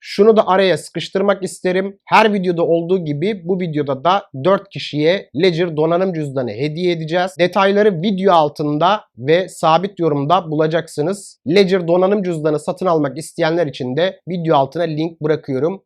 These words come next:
Bir göz atabilirsiniz derim. Yani gevşeyen trend eğilimlerinin kripto para piyasası özelinde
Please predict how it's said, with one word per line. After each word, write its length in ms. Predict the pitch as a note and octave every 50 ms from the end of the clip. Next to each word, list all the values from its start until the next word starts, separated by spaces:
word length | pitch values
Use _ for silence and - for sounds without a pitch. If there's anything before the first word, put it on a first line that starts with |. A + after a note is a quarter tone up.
| _ -
Bir 160 | D3 E3+ F#3+
göz 240 | E3+ D#3+ E3 D#3 D3+
atabilirsiniz 760 | D3+ D3 D#3 C#3 C#3 C3 C3 A#2+ - - C#3 E3+ F3+ D#3+ D3
derim. 380 | D#3 D#3+ D3 C#3+ C#3+ F3+ F3 - B2+
Yani 380 | C#3+ F#3 G3+ F#3 E3 D3+ D3+
gevşeyen 500 | D#3 G3 G3+ F3+ - - F#3+ F3 D#3+ D#3+
trend 240 | - F3 F3 E3 D#3+ - D#3+
eğilimlerinin 680 | E3+ E3+ F3 E3 D#3 D#3 D3 C#3+ C#3+ E3+ G#3 G3+ G3+
kripto 380 | - F#3 F3+ - - - E3+ -
para 220 | E3 D#3+ D#3+ D#3
piyasası 680 | - E3+ D#3+ D3+ E3 D#3 D3 - - F#3 E3 D3 - -
özelinde 720 | C#3 C#3+ C#3 D3 D3+ C#3+ C#3 C#3+ C3+ C3 C3 B2+ A2+ -